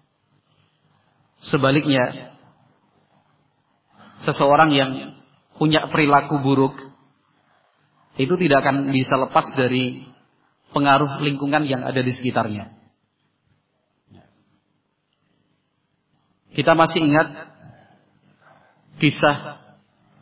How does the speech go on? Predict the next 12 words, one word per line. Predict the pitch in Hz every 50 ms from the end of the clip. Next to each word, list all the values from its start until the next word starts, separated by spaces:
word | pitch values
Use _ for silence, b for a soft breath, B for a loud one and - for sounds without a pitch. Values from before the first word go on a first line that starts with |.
| - -
seorang | - - 139 143 139 139 143 143
pembunuh | 160 147 131 131 135 139 147 147 - - - - - - - - - - - _ _ - - - - _ - - - _ _ _ - _ - - - - - - - - -
yang | 147 123 123 127 120 123 120 120 123 131 131 131 - - - -
ceritanya | 147 139 131 - 131 131 131 135 135
itu | 131 131 131 151 143
terjadi | 139 147 135 123 135 131 123 123 135 135 131 123 123 127 - - - - - _ _ _ _ _ _ _ _ _ _ _ _ _
di | - 135 123
zaman | 113 131 131 120 123 123 117 117 117 113 117 - - - - - - _ _ - -
dulu. | 127 139 147 139 123 120 131 135 - - - - - - _ _ _ _ _ _ _ _ _ _ _ _ _ _ _ _ _ _ -
Cerita | - 127 135 131 117 135
yang | 131 131 127 131 127
disampaikan | 123 123 - 127 123 127 135 135 -